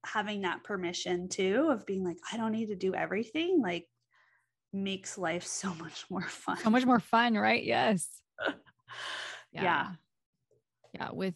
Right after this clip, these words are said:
Speaker 2: anybody who has a sacral center defined, which is any generator type, like, that's really the best thing you can do is just anything that doesn't light up that sacral, but you want it done, just see how you
Speaker 1: Mm-hmm.
Speaker 2: can outsource that.
Speaker 1: Mm-hmm.
Speaker 2: Right?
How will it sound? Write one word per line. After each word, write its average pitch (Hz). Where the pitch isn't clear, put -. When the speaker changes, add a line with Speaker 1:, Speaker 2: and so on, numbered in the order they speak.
Speaker 2:
anybody 202
who 175
has 180
a 160
sacral -
center -
defined, -
which -
is 180
any 170
generator 156
type, -
like, 160
that's -
really 277
the 214
best 185
thing 185
you 175
can 175
do 170
is 170
just -
anything 185
that 170
doesn't 175
light 165
up 165
that 120
sacral, 180
but -
you 165
want 160
it -
done, 156
just 170
see 170
how 175
you 190
Speaker 1:
Mm-hmm. -
Speaker 2:
can 175
outsource 180
that. -
Speaker 1:
Mm-hmm. 175
Speaker 2:
Right? 165